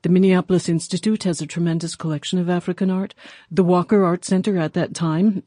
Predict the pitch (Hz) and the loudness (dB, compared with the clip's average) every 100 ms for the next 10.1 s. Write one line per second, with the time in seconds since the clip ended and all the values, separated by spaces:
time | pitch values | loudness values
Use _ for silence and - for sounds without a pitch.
0 | - 180 - 180 165 170 170 170 156 - | -2 -2 -2 -4 0 0 -2 -4 -4 -4
1 | 165 151 165 - 180 - 165 - 160 160 | -6 -6 -8 -8 -10 -6 -8 -8 -8 -4
2 | 180 156 95 156 160 - 160 151 156 190 | -4 -4 -4 -6 -6 -6 -6 -4 -2 -4
3 | - - - - 190 190 180 180 165 165 | -6 -12 -20 -20 -6 0 2 2 0 0
4 | 160 160 160 - 170 175 156 - 165 170 | 0 0 0 -4 -4 -2 -2 -4 -2 -2
5 | 170 190 185 202 202 233 220 - _ - | 0 -2 -2 -2 0 -2 -2 -14 _ -4
6 | 170 185 165 180 170 175 170 196 - 170 | -2 -2 -4 -4 -2 0 0 0 -2 -6
7 | 165 180 165 - 170 180 190 175 165 165 | -4 -2 -2 -2 0 0 0 0 0 -2
8 | 165 165 170 165 160 - 160 160 160 - | -2 -2 -2 -2 -4 -4 -4 -4 -4 -4
9 | 214 - - - - - - - 165 180 | -4 -6 -14 -18 -20 -20 -20 -10 0 0